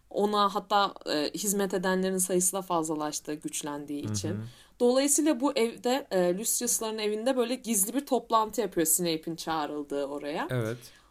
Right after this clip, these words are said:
Speaker 1: Peki o toplantıda o güçlü büyücüler masasında
Speaker 2: Hı hı.
Speaker 1: Malf-, Draco Malfoy'un ne işi var?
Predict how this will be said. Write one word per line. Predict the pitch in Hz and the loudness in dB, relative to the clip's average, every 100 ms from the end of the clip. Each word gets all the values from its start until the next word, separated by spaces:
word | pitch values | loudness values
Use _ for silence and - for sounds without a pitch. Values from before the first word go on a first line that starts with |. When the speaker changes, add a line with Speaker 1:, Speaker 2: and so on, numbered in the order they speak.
| _ - | _ 2
Speaker 1:
Peki | 349 349 | 2 4
o | 339 320 | 0 2
toplantıda | 311 294 277 277 277 262 262 | 2 0 4 4 4 0 2
o | 269 190 | 2 0
güçlü | 233 - 262 247 | 0 0 2 0
büyücüler | 226 220 190 233 247 240 | -2 -6 0 4 6 4
masasında | 214 208 214 208 214 202 185 160 165 _ _ - | -2 -2 0 2 2 2 2 2 0 _ _ -8
Speaker 2:
Hı | 120 | -4
hı. | 107 | -2
Speaker 1:
Malf-, | 202 240 370 494 - - | 4 6 8 6 0 2
Draco | 330 415 370 | 4 6 4
Malfoy'un | 320 359 415 - 339 269 226 | 6 6 4 0 0 0 0
ne | 277 480 | 2 2
işi | - 240 | 2 2
var? | 185 180 - - | 4 4 0 -14